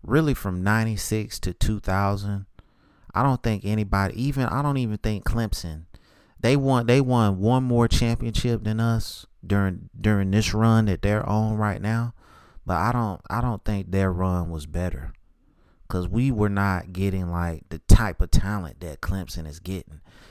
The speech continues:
Chris Weinke is not, was not better than Trevor Lawrence,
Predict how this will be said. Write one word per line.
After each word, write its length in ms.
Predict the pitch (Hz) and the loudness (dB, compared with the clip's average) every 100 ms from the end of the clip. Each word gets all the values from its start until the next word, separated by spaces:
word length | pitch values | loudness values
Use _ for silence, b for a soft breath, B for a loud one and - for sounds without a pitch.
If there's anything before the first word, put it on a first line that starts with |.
| B | B
Chris 300 | - 120 120 | -2 0 2
Weinke 720 | 107 120 127 - 92 90 - 78 | 0 0 -2 -4 -6 -6 -6 -4
is 160 | 87 | -4
not, 260 | 87 90 - | -2 -4 -4
was 240 | 90 85 | -4 -2
not 300 | 92 90 - | -2 -4 -2
better 320 | 87 98 87 | 0 0 0
than 320 | 82 85 82 80 | 0 -2 -6 -4
Trevor 380 | - 80 73 | -2 -2 -4
Lawrence, 680 | 73 90 76 - - - | -6 -4 -6 -10 -18 -20